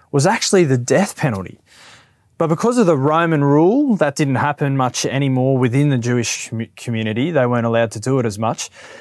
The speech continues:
But by right, still upholding the law, Joseph, who you can imagine would have been hurting and feeling betrayed, he, he still wanted to be faithful to the law.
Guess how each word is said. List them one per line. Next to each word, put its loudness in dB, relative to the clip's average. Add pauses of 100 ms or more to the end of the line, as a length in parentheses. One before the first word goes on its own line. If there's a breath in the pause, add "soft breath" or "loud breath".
(380 loud breath)
But -2
by 4
right, 2
still 2 (100)
upholding 0
the 2
law, 2
Joseph, -4 (200 soft breath)
who 0
you 2
can 0
imagine 4
would 4
have 2
been 0
hurting 2
and -2
feeling 2
betrayed, 0 (540 loud breath)
he, 2 (240)
he 4
still 2
wanted 2
to -2
be 2
faithful -2
to -6
the 2
law. 0